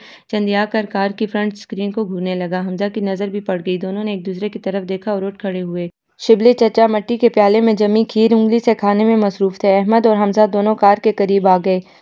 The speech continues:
अहमद इनाम अली की तरफ की खिड़की में और हमजा डेयर की खिड़की के पास।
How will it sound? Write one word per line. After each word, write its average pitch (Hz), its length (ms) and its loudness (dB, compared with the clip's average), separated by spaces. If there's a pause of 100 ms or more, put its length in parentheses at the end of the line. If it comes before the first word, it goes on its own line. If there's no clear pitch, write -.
(180)
अहमद 233 300 4
इनाम 220 260 4
अली 220 160 2
की 220 140 -4
तरफ 214 280 2
की 208 120 -8
खिड़की 220 340 -2
में 233 220 4
और 226 160 -2
हमजा 202 340 2
डेयर 208 260 0
की - 220 0 (380)
खिड़की 226 280 2
के 214 160 4
पास। 185 340 2